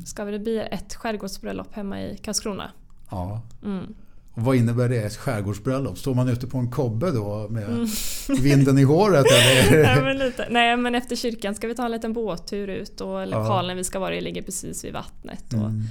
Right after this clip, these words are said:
Speaker 1: det måste man ju utnyttja när man,
Speaker 2: Mm.
Speaker 1: när man är i Karlskrona.
Speaker 2: Mm.
Speaker 1: Ja.
Speaker 2: Spännande. Men du, att vi, vi träffas ju idag här på Bosön.
Speaker 1: Mm.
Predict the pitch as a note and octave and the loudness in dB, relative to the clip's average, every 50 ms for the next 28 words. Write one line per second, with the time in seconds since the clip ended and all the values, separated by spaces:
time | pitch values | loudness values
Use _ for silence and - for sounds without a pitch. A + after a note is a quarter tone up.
0 | - - - E3 F#3+ F#3+ - - F#3 F#3 E3+ E3 F3+ - F3 F3+ - - G#3 - | -10 -10 -8 -8 -6 -6 -6 -8 -8 -8 -8 -10 -10 -10 -12 -12 -12 -12 -12 -10
1 | - F#3 - - G3+ G#3 - - - - - - - - G#2 G2+ G2+ G2+ G#2+ A2+ | -10 -10 -10 -10 -12 -12 -14 -18 -18 -18 -18 -16 -10 -8 -6 -6 -6 -6 -6 -6
2 | A#2+ A#2+ - G2 - - G#2 - - G3 - - - - - - - - - - | -6 -8 -8 -8 -8 -10 -10 -10 -12 -12 -12 -12 -12 -14 -14 -14 -16 -18 -20 -20
3 | - - - A2+ G#2+ A2 B2+ A#2+ A#2+ - - - G#2+ G2 F#2 - - - - - | -18 -12 -10 -8 -6 -6 -6 -8 -12 -14 -14 -14 -14 -12 -14 -14 -16 -16 -16 -4
4 | - D3 C#3 C3+ C3+ D3 D#3+ F3 D#3+ C3+ C3 D3 D#3 D#3+ D#3 D3 E3+ F3 F3+ F3 | 0 2 2 4 2 2 0 -2 -2 -4 -2 0 0 0 2 2 2 0 0 -2
5 | - - - - - E3 C#3+ - - E3 D3+ D#3+ D#3 D3+ C#3 - - - D3 C#3+ | -4 -10 -14 -6 -4 -4 -4 -4 -4 -2 -2 0 0 -2 -4 -6 -6 -6 -4 -4
6 | D3+ - - A#3+ - - - E3 B2 - E3 D#3 D3 C3+ C3 C3 C#3 C3 G#2+ G#2+ | -4 -4 -4 -4 -4 -2 -4 -4 -4 -4 -4 -4 -2 -2 -2 -2 -2 -2 -4 -6
7 | G#2 - - - - C3+ D3 D#3+ C3+ - - - - F4+ C#4+ - - - A2+ B2 | -6 -8 -8 -8 -6 -4 -4 -4 -4 -6 -8 -10 -10 -12 -12 -12 -12 -10 -10 -10
8 | B2 B2 A#2 - - - - - - - - - - - - - A#3 G#3+ G#3 - | -8 -10 -10 -12 -14 -16 -16 -16 -18 -20 -18 -18 -18 -14 -10 -6 -6 -4 -4 -6